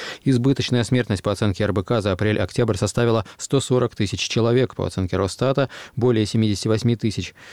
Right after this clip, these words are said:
смертей, которые можно считать избыточными, приходится на пациентов, болевших коронавирусной инфекцией, а ещё шестьдесят две тысячи властями не объясняются. Они могут быть связаны как с недоучётом коронавирусной статистики,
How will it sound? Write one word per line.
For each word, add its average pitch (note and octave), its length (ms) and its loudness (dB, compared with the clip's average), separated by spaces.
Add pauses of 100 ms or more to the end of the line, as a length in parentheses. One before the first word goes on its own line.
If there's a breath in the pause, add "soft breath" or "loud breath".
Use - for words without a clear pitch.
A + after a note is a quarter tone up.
(300 loud breath)
смертей, A#2+ 520 2
которые G2+ 280 0
можно F#2 220 0
считать G2 240 -4
избыточными, C3 460 2
приходится C3 420 0
на B2+ 80 2
пациентов, A2+ 400 0
болевших G2 400 -2
коронавирусной G#2+ 520 2
инфекцией, D3+ 420 0
а - 100 -2
ещё A#2 280 0
шестьдесят C#3 360 0
две B2+ 160 2
тысячи C3 380 -2
властями A2+ 480 2
не G#2 160 4
объясняются. F2+ 720 -2 (320 loud breath)
Они C#3+ 180 4
могут C#3+ 220 2
быть B2 120 0
связаны G2+ 380 0
как G2+ 220 -4
с - 80 -2
недоучётом F#2+ 540 0
коронавирусной B2+ 580 2
статистики, - 240 -2